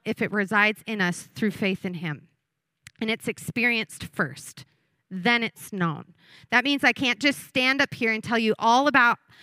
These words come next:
God's love. You have to experience it for yourself. That's, again, why it's important to love the Lord your God with all your heart, soul, mind, and strength. Why? Because he wants you to experience it first so that you can then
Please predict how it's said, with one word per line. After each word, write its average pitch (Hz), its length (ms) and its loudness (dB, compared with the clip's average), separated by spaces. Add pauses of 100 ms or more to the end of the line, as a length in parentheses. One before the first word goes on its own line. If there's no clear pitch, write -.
(200)
God's 220 380 2
love. 196 360 2
You 208 220 2
have 226 220 -2
to 240 100 -2
experience 240 880 -4
it 208 180 -2 (240)
for 196 240 0
yourself. 185 640 -2
That's, 202 220 -4
again, 240 320 0
why 196 140 4
it's 196 120 -4
important 226 460 -2
to 220 140 -2
love 202 400 4
the 262 80 0
Lord 254 260 4
your 214 140 -4
God 240 240 4
with 196 120 -6
all 202 140 0
your 208 140 2
heart, 262 320 4
soul, 277 340 4
mind, 262 300 2
and 277 120 -2
strength. 247 380 0
Why? 214 320 4
Because 208 420 -2 (260)
he 269 140 0
wants 262 280 2
you 226 80 -6
to 226 80 4
experience 262 760 -2
it 302 120 -6
first 196 500 0 (220)
so - 160 -4
that 208 160 2
you 220 160 0
can 214 240 -4
then 220 340 -2